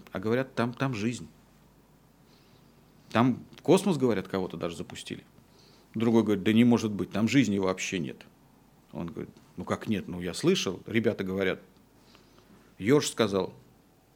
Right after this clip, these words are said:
Ну другой говорит: «Ну хорошо, проверим». Разгоняется изо всех сил, выпрыгивает из воды, глотает воздух и задыхается, падает обратно в болото,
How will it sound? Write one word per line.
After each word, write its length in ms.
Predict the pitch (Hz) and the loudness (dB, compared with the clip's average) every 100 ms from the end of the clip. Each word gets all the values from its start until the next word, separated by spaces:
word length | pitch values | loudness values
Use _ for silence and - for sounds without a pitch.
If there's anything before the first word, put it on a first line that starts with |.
| _ _ _ _ | _ _ _ _
Ну 140 | 104 | -6
другой 200 | 107 110 | -2 -2
говорит: 120 | 104 117 | -2 -4
«Ну 80 | |
хорошо, 320 | 131 208 202 196 | -4 -4 -4 -4
проверим». 440 | - 156 147 - - - _ _ _ | -2 -2 -2 -6 -14 -20 _ _ _
Разгоняется 760 | 104 110 110 135 156 123 - 113 | -8 -2 0 2 2 0 -2 -4
изо 160 | 107 | -4
всех 220 | 98 101 - | -4 -6 -6
сил, 320 | - 127 117 - - - - | -6 -6 -6 -14 -20 -20 -4
выпрыгивает 800 | 127 123 139 123 113 98 87 95 | -2 2 0 2 0 0 -2 -4
из 80 | |
воды, 400 | 92 101 107 117 110 - - | -2 -2 0 -2 -4 -16 -8
глотает 420 | 104 123 127 120 123 | 2 2 6 4 4
воздух 360 | 143 120 104 | 0 0 -4
и 40 | 104 | -4
задыхается, 560 | 107 110 127 117 - | -2 -2 -2 -4 -4
падает 360 | - 104 101 95 | -2 0 0 -2
обратно 420 | 95 95 95 90 - - - - - _ _ _ - | -4 -4 -6 -14 -16 -20 -20 -20 -20 _ _ _ -18
в 100 | 80 | -4
болото, 420 | 107 117 110 | -2 -2 -4